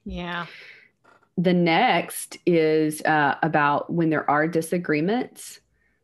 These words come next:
Speaker 2: Um, one, in some cases, it feels like life and death in this context. And so we need to be really, really tender,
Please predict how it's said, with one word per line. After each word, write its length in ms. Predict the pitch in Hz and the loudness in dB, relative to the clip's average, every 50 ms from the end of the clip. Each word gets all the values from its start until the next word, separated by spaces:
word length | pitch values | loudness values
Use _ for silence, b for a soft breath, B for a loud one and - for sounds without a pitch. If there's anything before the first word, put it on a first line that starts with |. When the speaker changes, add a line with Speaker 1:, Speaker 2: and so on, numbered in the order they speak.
| _ _ _ - - | _ _ _ -4 -2
Speaker 2:
Um, 720 | 160 160 160 156 151 147 147 143 147 - - - 170 - _ _ _ _ _ _ _ _ _ _ _ _ - | 0 2 2 2 2 2 0 -2 -2 -2 -4 -4 -6 -8 _ _ _ _ _ _ _ _ _ _ _ _ -8
one, 720 | - 156 156 156 156 151 151 156 175 202 220 226 226 226 - - _ _ _ _ - | -6 -4 0 0 2 2 2 2 0 0 0 -2 -4 -6 -10 -20 _ _ _ _ -6
in 120 | 165 156 | -6 -6
some 220 | 147 - - 151 156 | -4 -4 -4 -4 -4
cases, 640 | - 160 143 156 - - 170 185 208 214 208 - _ _ _ _ - - - | -4 -4 -6 -6 -4 -4 -2 -2 -2 -4 -6 -10 _ _ _ _ -18 -10 -4
it 180 | - 165 170 - | -4 -4 -2 -2
feels 220 | 156 139 127 - | -2 -2 -2 -2
like 180 | - - - - | -4 -6 -4 -2
life 200 | - 143 147 - | -4 -4 -4 -4
and 100 | 151 156 | -4 -4
death 260 | 143 139 151 180 175 | -2 -2 -4 -4 -4
in 100 | - 151 | -4 -4
this 160 | 135 160 - | -4 -6 -6
context. 600 | - - 196 220 214 240 262 269 294 - - - | -6 -4 -4 -4 -2 -2 -2 -2 -2 -6 -8 -6
And 160 | 175 175 175 | -4 -4 -4
so 100 | - 165 | -2 -2
we 100 | 160 160 | -2 -2
need 200 | 160 156 151 151 | -2 -2 -4 -4
to 60 | 151 160 | -4 -4
be 140 | 151 147 | -4 -4
really, 440 | 143 147 151 156 165 165 160 160 160 | -4 -4 -4 -4 -2 0 0 0 0
really 220 | 156 156 156 143 143 | -2 -2 -2 -4 -6
tender, 640 | - - 160 143 139 139 147 160 196 220 214 - | -6 -6 -6 -4 -4 -2 -2 -2 -2 -4 -6 -10